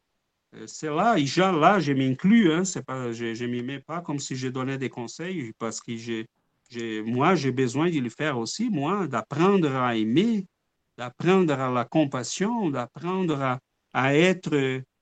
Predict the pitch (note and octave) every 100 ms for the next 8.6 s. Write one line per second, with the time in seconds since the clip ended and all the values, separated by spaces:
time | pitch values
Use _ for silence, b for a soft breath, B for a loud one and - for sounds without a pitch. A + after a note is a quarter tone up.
0 | _ - D3 B2+ E3+ E3+ D3+ C#3 E3 F3
1 | D3+ C3 B2 C#3+ C3 C3+ C#3+ B2+ C#3+ B2+
2 | B2 F3 A3+ G#3+ C#3 C3+ C3 B2+ B2 C#3
3 | G3 G3+ D3 B2+ - B2+ - F#3+ A3 G#3
4 | C#3 C3 C3 B2+ B2 B2+ _ _ _ _
5 | _ B2 A#2+ D#3 C#3+ C3+ D#3 A3+ G#3 -
6 | C3+ - B2+ E3 E3+ - C#3 C3 - C#3
7 | C3 - E3+ G3 E3 C#3 C#3 C#3 C#3 G3+
8 | G3 - C#3 B2+ F#3+